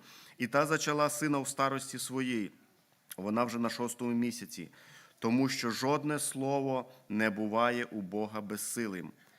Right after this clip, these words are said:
А Марія промовила: «Ось я раба Господня, нехай буде мені за словом твоїм». І ангел відійшов від неї.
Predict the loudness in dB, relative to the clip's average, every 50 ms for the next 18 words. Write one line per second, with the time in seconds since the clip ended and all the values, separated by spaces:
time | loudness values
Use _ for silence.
0 | _ -14 _ 0 2 4 4 4 4 4 2 2 0 0 0 2 2 2 2 2
1 | 0 0 0 -2 -4 -6 -12 -20 _ _ _ _ _ _ _ _ _ _ _ _
2 | _ _ _ 0 2 2 2 4 2 2 4 4 4 4 4 4 4 2 -2 -6
3 | -6 -2 0 0 0 0 0 -2 0 0 0 0 0 2 4 4 4 4 2 0
4 | -4 -8 -8 -4 -2 0 0 0 0 0 0 0 0 0 0 0 0 -2 -4 -6
5 | -6 -6 -4 -2 -2 0 0 -2 -4 -6 -6 -6 -4 -4 -2 -2 -2 -2 -2 -4
6 | -6 -10 _ _ _ _ _ _ _ -6 -2 0 0 0 0 -2 -2 -4 -6 -6
7 | -8 -10 -16 _ _ -10 -10 -10 -8 -10 -8 -6 -4 -4 -4 -4 -4 -8 -14 -20
8 | _ _ _ _ _ _ _ _ -12 -10 -8 -6 -4 -4 -4 -4 -4 -8